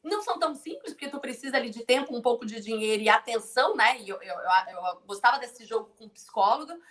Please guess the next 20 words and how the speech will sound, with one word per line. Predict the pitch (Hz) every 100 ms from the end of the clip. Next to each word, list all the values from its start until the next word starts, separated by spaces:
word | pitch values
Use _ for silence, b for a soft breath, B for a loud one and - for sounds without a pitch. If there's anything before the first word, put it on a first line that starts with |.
| b b -
mas | 254
era | 302
o | 302
jeito | 226 302 - 311
da | 320
gente | 294 311 -
sentir. | - 311 - - 254 - _ b b -
E |
toda | 254 - 427 554 415
vez | 302 277
que | -
a | 269
gente | 269 -
tava | 277 269 - -
se | 381
perdendo, | 392 370 330 277 269 277 285 254
a |
gente | 247 254 -
se | 254
revisitava. | 247 240 233 240 - 180 185 -